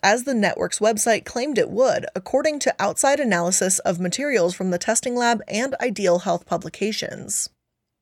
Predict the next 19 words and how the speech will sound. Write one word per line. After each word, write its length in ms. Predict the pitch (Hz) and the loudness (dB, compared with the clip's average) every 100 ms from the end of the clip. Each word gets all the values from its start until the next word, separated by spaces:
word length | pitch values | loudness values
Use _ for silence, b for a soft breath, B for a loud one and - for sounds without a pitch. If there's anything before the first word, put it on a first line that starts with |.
| 226 | 0
Despite 460 | 214 247 - 349 359 | 2 2 2 2 4
this, 300 | 185 185 - | 4 4 0
there's 300 | 202 226 214 | 0 2 2
no 300 | 208 214 311 | 2 4 2
doubt 340 | 226 220 214 | 4 4 4
that 120 | 160 - | 0 -2
Trump's 340 | - 233 - | -2 -2 0
name 180 | 202 220 | 0 2
on 120 | 208 | 0
the 60 | 190 | 0
company 460 | 202 185 214 233 | -2 0 2 2
more 320 | 202 190 214 | 2 2 2
than 160 | 269 269 | 0 -2
tripled 400 | - 196 196 185 | -2 -2 0 0
its 140 | 180 | 0
growth. 480 | - 190 - - - _ _ _ | 2 2 2 -2 -14 _ _ _
One 220 | - 262 | 0 0
source 300 | - 240 208 | 2 0 0
says, 340 | - 196 196 | 4 4 4